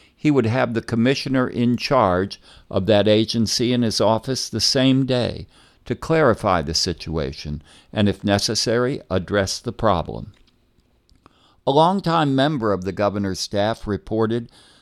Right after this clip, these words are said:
that he only saw Dempsey angry once,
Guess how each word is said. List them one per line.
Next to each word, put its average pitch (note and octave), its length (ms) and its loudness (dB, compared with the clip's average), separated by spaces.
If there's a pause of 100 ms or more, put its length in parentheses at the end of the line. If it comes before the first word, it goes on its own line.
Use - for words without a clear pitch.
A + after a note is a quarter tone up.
(160)
that C3+ 160 2
he D#3 160 2
only G3 260 0
saw D3+ 300 -2
Dempsey C3+ 640 -6
angry A#2 460 -2
once, G2+ 540 -4